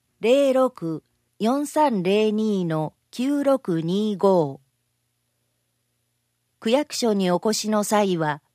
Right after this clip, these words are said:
環境に優しい公共交通機関をぜひご利用ください。地下鉄平野駅七号出口、西へ約二百メートル。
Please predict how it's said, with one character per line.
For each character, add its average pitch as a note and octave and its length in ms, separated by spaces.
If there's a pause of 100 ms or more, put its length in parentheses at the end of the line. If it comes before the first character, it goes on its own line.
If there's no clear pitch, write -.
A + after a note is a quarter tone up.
(200)
環 C#4 260
境 C4+ 300
に A#3 220
優 G3+ 80
し G3 560
い - 160
公 C4 260
共 B3+ 380
交 A#3+ 200
通 B3+ 300
機 - 160
関 G3 360
を D#3+ 260 (220)
ぜ C4 180
ひ G3 180
ご E3+ 160
利 G#3 160
用 G3+ 300
く G3 100
だ F#3 160
さ F3+ 220
い。 C#3 180 (880)
地 - 140
下 B3+ 160
鉄 G#3 500
平 B3 380
野 B3+ 160
駅 D3 480 (300)
七 A#3 300
号 B3 320
出 A#3 140
口、 D#3 540 (480)
西 A3 420
へ G#3+ 220 (100)
約 B3+ 320
二 F3+ 160
百 A#3 300
メ A3+ 220
ー - 20
ト D3 200
ル。 C#3+ 200